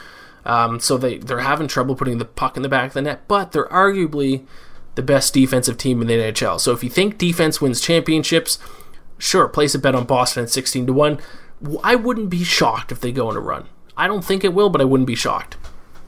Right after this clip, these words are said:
Number eight, the Rangers. The New York Rangers, sixteen to one. Uh, some of you are probably surprised I have them up this high on the leaderboard, um, 'cause I've bet against them and I kinda shit on them all season.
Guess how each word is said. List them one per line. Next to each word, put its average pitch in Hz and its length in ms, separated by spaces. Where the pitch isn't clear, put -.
Number 156 280
eight, 208 300
the 147 80
Rangers. 190 720
The - 80
New 135 100
York 196 300
Rangers, 180 420
sixteen 175 480
to 160 60
one. 147 300
Uh, 123 240
some 170 220
of 170 120
you 165 80
are 147 60
probably 170 260
surprised 147 580
I 127 60
have 127 160
them 127 140
up 127 200
this 131 260
high 151 600
on 147 160
the 147 80
leaderboard, 160 640
um, 131 280
'cause 135 160
I've - 320
bet 123 160
against 131 400
them 147 140
and 127 100
I 110 60
kinda 127 240
shit - 240
on 143 140
them 127 120
all 131 140
season. 165 460